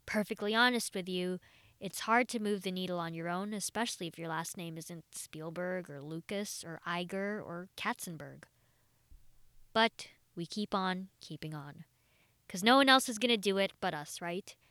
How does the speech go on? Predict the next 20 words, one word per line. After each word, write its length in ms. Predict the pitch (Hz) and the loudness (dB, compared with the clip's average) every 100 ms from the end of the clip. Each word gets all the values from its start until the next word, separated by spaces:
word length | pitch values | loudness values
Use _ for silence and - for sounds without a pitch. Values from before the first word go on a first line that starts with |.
| _ _ _ _ _ - | _ _ _ _ _ -4
Anyway, 400 | 190 170 151 156 _ _ _ _ _ _ | -2 -2 -6 -10 _ _ _ _ _ _
here's 220 | 311 285 | 6 6
the 120 | 285 | 4
recap 380 | 247 - 240 220 | 2 4 4 4
to 120 | - | 2
F 140 | 202 - | 2 2
This 200 | 208 - | -2 0
Weekly's 440 | 202 - 202 - | -4 0 -2 -2
first 380 | - 233 247 - | 2 4 4 0
live 320 | - 175 208 | 2 6 6
event, 460 | 247 202 180 185 - _ _ _ | 4 2 0 -2 -12 _ _ _
Women 340 | 175 180 208 220 | -2 0 -2 -2
for 180 | 240 | -4
the 120 | 202 180 | -2 -2
Win, 340 | 156 143 170 - _ _ _ - | -4 -8 -12 -18 _ _ _ -10
a 80 | 196 | 0
conversation 800 | 220 226 247 - 208 214 226 | 2 4 4 4 4 2 2
with 160 | 190 170 | 0 2
Effie 260 | 196 214 226 | 0 -2 -2
Brown, 500 | 208 190 190 196 | -2 0 -2 -4